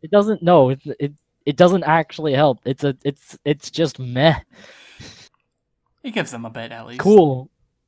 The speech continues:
Speaker 1: I mean, it, how do we get these? How do we get these?
Speaker 2: All right,
Speaker 1: I
Speaker 2: so,
Speaker 1: bet we have to buy them, 'cause fuck
Speaker 2: so
Speaker 1: you.
Speaker 2: <laughs> you can get them from new maps called Heroic Ordeals. You send in a unit, and they have to delete,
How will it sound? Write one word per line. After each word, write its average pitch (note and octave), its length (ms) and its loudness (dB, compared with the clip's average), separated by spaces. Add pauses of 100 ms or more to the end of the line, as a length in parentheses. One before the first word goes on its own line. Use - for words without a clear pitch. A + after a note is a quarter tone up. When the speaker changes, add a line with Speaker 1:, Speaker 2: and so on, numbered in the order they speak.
(420)
Speaker 1:
I - 20 4
mean, G3 340 2
it, F#3+ 160 -2
how A#3+ 200 6
do C4 100 4
we B3 80 2
get F#3+ 260 4
these? G#2 280 -8
How D#3 100 2
do F3 100 2
we E3+ 120 2
get D#3 240 0
these? F#2+ 320 -10
Speaker 2:
All E3+ 80 4
right, D#3 120 0
Speaker 1:
I C3 80 2
Speaker 2:
so, E3 100 2
Speaker 1:
bet E3 100 4
we E3 80 6
have D#3+ 140 2
to C#3+ 60 0
buy C#3 280 4
them, A2+ 240 -8
'cause A#2 200 -8
fuck C#3+ 300 -2
Speaker 2:
so F3+ 120 -4
Speaker 1:
you. - 80 -4 (300)
Speaker 2:
<laughs> - 260 -20
you E3 120 -2
can F3+ 120 -8
get G3+ 180 -10
them G3 160 -12
from F#3 180 -10
new F3 160 -8
maps D#3+ 380 -8
called D3+ 240 -6
Heroic D3+ 420 -10
Ordeals. D3+ 560 -12 (520)
You C#3+ 180 -6
send F3 400 -8
in F3 260 -12
a E3+ 60 -10
unit, E3+ 500 -8
and D3+ 140 -8
they D3 60 -8
have D3+ 180 -6
to D#3 80 -14
delete, C#3+ 480 -12